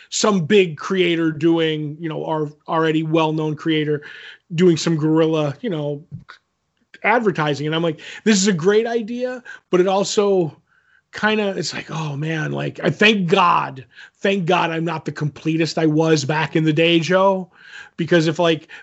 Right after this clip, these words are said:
this kind of stuff is gonna happen more and more, 'cause I remember all the way back to, I can't remember what the book was, but you remember the book with the sexually transmitted disease that made you look beautiful?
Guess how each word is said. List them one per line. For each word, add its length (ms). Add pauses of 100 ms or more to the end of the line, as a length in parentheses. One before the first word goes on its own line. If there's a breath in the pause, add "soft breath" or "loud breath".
this 180
kind 180
of 60
stuff 280
is 120
gonna 180
happen 320
more 180
and 80
more, 280
'cause 260
I 140
remember 600 (440 loud breath)
all 160
the 80
way 160
back 380
to, 260
I 80
can't 300
remember 340
what 200
the 80
book 340
was, 340 (240 loud breath)
but 120
you 60
remember 180
the 100
book 260
with 120
the 80
sexually 400
transmitted 500
disease 380
that 120
made 220
you 140
look 360
beautiful? 800